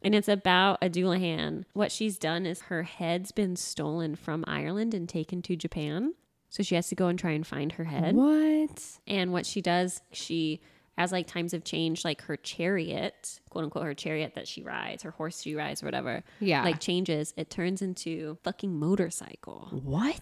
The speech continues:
Speaker 1: So she rides this motorcycle around, and instead of being totally headless, she wears a helmet.
Speaker 2: Is this why you were
Speaker 1: It's a
Speaker 2: asking about the guns?
Speaker 1: It's a kitty cat helmet.
Speaker 2: Oh, it's a kitty cat
Speaker 1: So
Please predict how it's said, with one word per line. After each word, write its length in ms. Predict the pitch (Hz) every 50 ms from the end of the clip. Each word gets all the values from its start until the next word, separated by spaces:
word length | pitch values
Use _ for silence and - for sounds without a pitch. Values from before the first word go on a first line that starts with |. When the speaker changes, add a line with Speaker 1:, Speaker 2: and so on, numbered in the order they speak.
| - -
Speaker 1:
So 160 | - - 220
she 160 | - - 220
rides 280 | 196 208 220 262 277 -
this 120 | 220 -
motorcycle 720 | 208 208 226 277 339 381 359 - - 190 160 - - 165 156
around, 400 | 151 156 156 156 160 160 180 208 - - - - _
and 100 | - 196
instead 260 | 196 190 - - 233 220
of 80 | 214
being 160 | 208 220 208 202
totally 260 | - 226 202 180 180
headless, 320 | 185 180 202 196 196 185 190
she 140 | - - 185
wears 220 | 180 175 147 156
a 40 | -
helmet. 600 | 170 - - 240 247 269 269 208 - - - - -
Speaker 2:
Is 100 | 202 170
this 140 | 202 214 -
why 100 | 277 262
you 140 | 269 262 262
were 60 | 226
Speaker 1:
It's 40 | 175
a 20 |
Speaker 2:
asking 220 | 185 196 - - 233
about 140 | 208 202 -
the 60 | -
guns? 480 | 165 170 147 139 170 175 226 226 - - -
Speaker 1:
It's 160 | 254 - -
a 40 | 247
kitty 280 | - - 440 494 453
cat 320 | - - - 247 202 160 190
helmet. 500 | 208 170 156 156 156 156 165 165 - - -
Speaker 2:
Oh, 160 | 381 392 415 440
it's 100 | 440 -
a 20 | 440
kitty 460 | - - - 508 508 494 466 - -
cat 220 | - 311 285 285 269
Speaker 1:
So 100 | 285